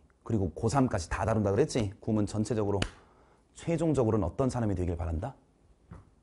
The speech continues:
그 어떤 문장이 나와도 이전에 했었던 문장과 너무나도 친숙해서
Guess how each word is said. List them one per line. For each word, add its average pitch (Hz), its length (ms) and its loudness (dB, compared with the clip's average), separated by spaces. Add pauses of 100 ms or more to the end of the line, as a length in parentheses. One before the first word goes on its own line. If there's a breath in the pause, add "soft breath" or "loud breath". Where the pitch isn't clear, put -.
(1600)
그 - 400 -4
어떤 160 680 0
문장이 107 580 4
나와도 78 600 -2 (840 soft breath)
이전에 131 600 4
했었던 143 560 0
문장과 104 580 2
너무나도 123 680 2
친숙해서 117 800 -4